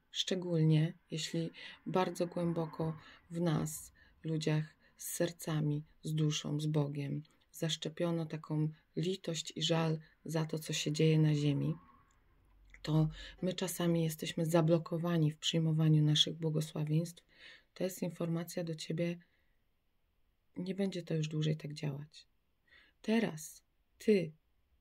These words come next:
przyjmujesz, że Bóg jest priorytetem w twoim życiu, a ten Bóg żyje w tobie, czyli to ty jesteś priorytetem dla siebie w swoim życiu.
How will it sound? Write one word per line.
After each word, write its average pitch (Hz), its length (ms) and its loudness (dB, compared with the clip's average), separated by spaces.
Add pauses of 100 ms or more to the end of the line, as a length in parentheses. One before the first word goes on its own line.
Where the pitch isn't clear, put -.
(1600)
przyjmujesz, 196 1000 4 (420)
że 170 180 0
Bóg 202 500 -2 (220)
jest 180 540 -2 (1500)
priorytetem 180 680 2
w 175 60 -14
twoim 165 360 -2
życiu, - 440 -2
a 160 100 -4
ten 165 220 0
Bóg 160 180 -4
żyje 160 260 -2
w 156 80 -12
tobie, 170 360 -4
czyli 160 280 -8
to 156 140 -14 (100)
ty - 120 -2
jesteś 247 400 0
priorytetem 151 800 -4
dla 147 180 -8
siebie 151 500 0 (560)
w - 60 -14
swoim 175 500 -2
życiu. 190 440 -2